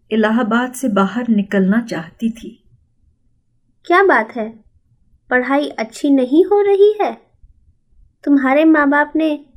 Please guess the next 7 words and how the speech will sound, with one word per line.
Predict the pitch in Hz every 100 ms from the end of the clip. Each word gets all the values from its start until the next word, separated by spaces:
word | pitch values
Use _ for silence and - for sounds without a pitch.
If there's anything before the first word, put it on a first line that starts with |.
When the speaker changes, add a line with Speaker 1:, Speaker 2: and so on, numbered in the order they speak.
| - -
Speaker 2:
तुमसे | 277 277 302
कुछ | 311 294
कहा? | - 220 196 214 381 _ _ _ _ _ _ _ _ _ _ _ - -
Speaker 1:
मैं | 302 330
तुम्हें | 330 330 349 302
क्या | 226 220
बताऊं? | 233 233 226 233